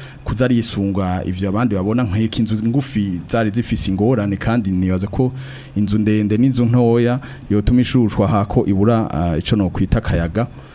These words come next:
Eh, hama ikindi ni uko turiko turakora kugira ngo abarundi baje hamwe bo hanze, hama ba-, bagaruke nk'umuntu umwe.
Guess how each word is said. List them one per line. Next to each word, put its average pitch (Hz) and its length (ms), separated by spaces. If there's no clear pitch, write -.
Eh, 95 380
hama 110 160
ikindi 104 720
ni 104 80
uko 107 240
turiko 110 640
turakora 85 1800
kugira 110 360
ngo 98 200
abarundi 113 420
baje 113 240
hamwe 147 400
bo 139 100
hanze, 147 500
hama 101 600
ba-, 92 240
bagaruke 123 460
nk'umuntu 135 460
umwe. 113 300